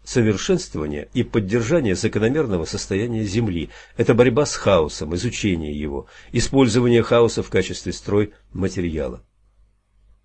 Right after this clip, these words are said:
Человечество либо строит, либо разрушает. А сейчас люди свою разрушительную работу выносят в масштабы Солнечной системы.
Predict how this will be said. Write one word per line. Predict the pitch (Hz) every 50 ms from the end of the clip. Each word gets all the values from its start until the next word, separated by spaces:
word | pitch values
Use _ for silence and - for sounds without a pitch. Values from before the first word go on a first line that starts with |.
| _ _ _ _ _ _ _
Человечество | - - 135 135 156 160 156 151 - - - 135
либо | 139 139 123 117
строит, | 117 - - 139 147 139 101 -
либо | 98 101 95 95 92
разрушает. | 87 87 85 76 - - 120 - 65 - - - - - - - -
А | 131 123
сейчас | - 143 139 131 - 175 170 151 -
люди | 113 104 113 110 92 82 80 71 - - - - _ _
свою | - - 117 113 117 110 92
разрушительную | 87 85 90 101 104 - 104 87 - - 87 82
работу | 82 95 104 139 151 - 110
выносят | 90 90 85 85 80 - 90 82
в | -
масштабы | 101 98 95 - - 101 95 98 98
Солнечной | - - 101 95 101 101 104 95 - - 113 92
системы. | - - 92 - - - 101 98 120 82 -